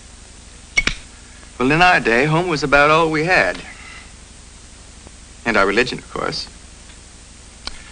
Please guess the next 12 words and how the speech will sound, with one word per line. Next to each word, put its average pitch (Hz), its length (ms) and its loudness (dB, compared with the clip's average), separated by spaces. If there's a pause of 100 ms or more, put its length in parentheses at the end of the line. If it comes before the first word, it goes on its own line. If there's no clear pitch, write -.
(480)
Family 269 260 2
life 233 360 2
was 220 200 -4
our 202 220 4
way 185 240 2
of 113 80 4
life. - 720 -2
Our 120 120 0
family 147 400 2
and 156 100 0
our 151 80 4
religion, 170 540 -2